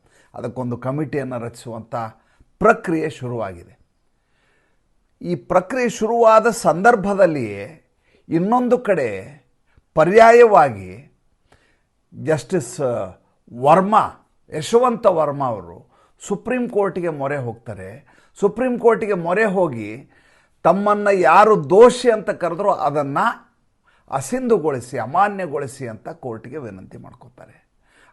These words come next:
ಅಷ್ಟೇ ಅಲ್ಲ, ಯಾವ ಹಿಂದಿನ ಚೀಫ್ ಜಸ್ಟಿಸ್ ಇದ್ರಲ್ಲ ಸಂಜೀವ್ ಖನ್ನಾ, ಅವರು ಏನು ಶಿಫಾರಸು ಮಾಡಿದ್ರಲ್ಲ, ನೀವು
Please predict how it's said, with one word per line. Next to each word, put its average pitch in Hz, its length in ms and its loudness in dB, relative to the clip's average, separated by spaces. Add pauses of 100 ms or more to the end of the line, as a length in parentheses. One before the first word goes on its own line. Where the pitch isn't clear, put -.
ಅಷ್ಟೇ 233 280 2
ಅಲ್ಲ, 170 180 2 (960)
ಯಾವ 156 520 4
ಹಿಂದಿನ 202 420 -4 (460)
ಚೀಫ್ 202 260 -4
ಜಸ್ಟಿಸ್ 143 380 -6
ಇದ್ರಲ್ಲ 104 260 -12 (200)
ಸಂಜೀವ್ 165 340 -4
ಖನ್ನಾ, - 480 -12 (300)
ಅವರು 226 260 6
ಏನು 226 180 2
ಶಿಫಾರಸು 196 640 0
ಮಾಡಿದ್ರಲ್ಲ, 127 360 -8 (460)
ನೀವು 143 540 -4